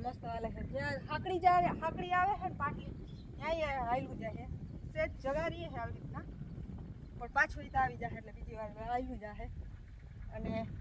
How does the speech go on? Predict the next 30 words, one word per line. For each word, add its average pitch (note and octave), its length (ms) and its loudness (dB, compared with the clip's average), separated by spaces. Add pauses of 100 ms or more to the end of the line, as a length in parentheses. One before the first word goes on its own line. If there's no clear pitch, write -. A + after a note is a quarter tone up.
(140)
હવે A#3+ 180 2
આટલું E4 300 4
હાંક્યું F4+ 320 2
છે D4 120 -2
કાલ C#4+ 120 0 (380)
બપોર C#4 300 4
પછી B3 280 -4
આપણે. A#3+ 220 2 (520)
અને A3 120 -4
આ C4 160 8
જામનું C4+ 340 4
ચાલુ B3+ 220 4
કરવાનું A#3 360 0
છે. - 80 -6 (240)
થોડુંક D#4+ 320 -4
ધીરું E4+ 380 0
હાલવા F#4+ 340 4 (480)
હાલે D4+ 260 0
ને F4+ 100 -4
તો D#4 120 0
આયરમાં C#4+ 640 2 (100)
વધુ C4 260 -4
ધ્યાન C#4+ 260 0
રહે, D#4 140 -2
આયર B3+ 300 2
ઉપડે D4 380 0
નહીં. D#4+ 160 -4 (640)
અને B3 240 -2
ધીરું D4 280 2
હાંકવાનું G#3+ 460 4